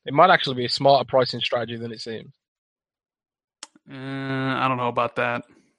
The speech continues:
Speaker 1: <laughs> Maybe you're right.
Speaker 2: I, I, I
Speaker 1: See,
Speaker 2: can see this
Speaker 1: sixty dollars is too damn
Speaker 2: in, in a
Speaker 1: expensive.
Speaker 2: month from now, this game will be thirty dollars,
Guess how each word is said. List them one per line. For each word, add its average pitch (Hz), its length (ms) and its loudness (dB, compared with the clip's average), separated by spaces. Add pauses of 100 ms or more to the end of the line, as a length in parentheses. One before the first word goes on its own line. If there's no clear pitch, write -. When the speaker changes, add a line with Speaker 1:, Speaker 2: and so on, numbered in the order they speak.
(100)
Speaker 1:
<laughs> - 260 2 (1300)
Maybe 160 240 6
you're - 80 2 (100)
right. - 320 -8 (300)
Speaker 2:
I, 151 100 6
I, 175 320 6
I 180 100 6
Speaker 1:
See, 170 60 6
Speaker 2:
can 175 100 10
see 220 140 6
this - 20 2
Speaker 1:
sixty 196 200 8
dollars 139 320 8
is 117 140 -6
too 135 400 4
damn 117 220 4
Speaker 2:
in, - 20 6
in 202 80 6
a - 20 -
Speaker 1:
expensive. 208 340 6
Speaker 2:
month 202 240 8
from 170 220 2
now, 151 220 8
this 147 160 2
game 147 180 2
will 147 100 2
be 139 280 -2
thirty 135 320 -4
dollars, 127 560 -2